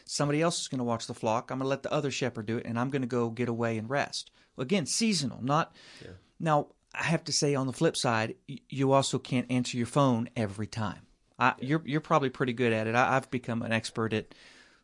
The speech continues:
Speaker 1: screening my calls.
Speaker 2: I
Speaker 1: Do you do that?
Speaker 2: Well, no.
Speaker 1: True
Speaker 2: So
Speaker 1: confession here?
Speaker 2: Well, s-, something I've learned, I, I, from a business book, actually, and I most of the time put this into practice. I do screen my calls, yes. If, if I don't recognize the number, I don't answer it. Uh, most everybody that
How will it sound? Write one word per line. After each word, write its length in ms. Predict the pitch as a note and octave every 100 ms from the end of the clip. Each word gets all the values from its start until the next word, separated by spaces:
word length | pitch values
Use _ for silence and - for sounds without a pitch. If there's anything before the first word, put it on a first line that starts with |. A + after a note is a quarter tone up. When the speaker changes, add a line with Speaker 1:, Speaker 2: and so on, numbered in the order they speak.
| _ -
Speaker 1:
screening 640 | - - - C#3 B2+ A#2
my 140 | A2
calls. 520 | G2+ A2+ G2+ - - -
Speaker 2:
I 80 | G2 _ A#2+
Speaker 1:
Do 80 |
you 100 | A#2+ D3
do 160 | E3+
that? 260 | F3 F3 - -
Speaker 2:
Well, 340 | C3+ C3+ B2+ C3+
no. 260 | B2 B2 - - -
Speaker 1:
True 160 | - F#3
Speaker 2:
So 20 |
Speaker 1:
confession 420 | F3+ F3+ E3+ E3+
here? 200 | E3 F3 -
Speaker 2:
Well, 220 | D#3 D#3
s-, 140 | D3+ - C3+
something 280 | F3+ E3
I've 180 | C#3+ A#2+
learned, 380 | A#2 A2+ A2 G2+
I, 80 | G#2 -
I, 120 | F#2+ - _ _
from 200 | - A#2
a 40 |
business 380 | G2+ A#2+ C3+ E2
book, 220 | - D#2
actually, 400 | F2+ F2 - F2
and 80 | F2
I 180 | F#2+ G#2+ _ _ _ _ _
most 280 | - C#3 -
of 40 | A#2+
the 60 |
time 160 | A2+ G#2
put 120 | A2+ -
this 100 | G#2
into 80 | G#2+
practice. 320 | G#2 F#2 -
I 80 | A#2+
do 100 | C3
screen 200 | B2 B2+ F#2+
my 60 |
calls, 300 | F2 D#2 -
yes. 220 | F2 D#2 -
If, 120 | F2
if 100 | -
I 80 | F#2+
don't 140 | C3 A#2
recognize 260 | A2+ G2
the 60 | G2
number, 200 | F2 F2
I 40 | F2
don't 140 | E2
answer 280 | E2 E2 D#2
it. 80 | - - - - _
Uh, 140 | - E2
most 300 | F2+ C#3 -
everybody 220 | A#2 G2+ G2
that 140 | F2+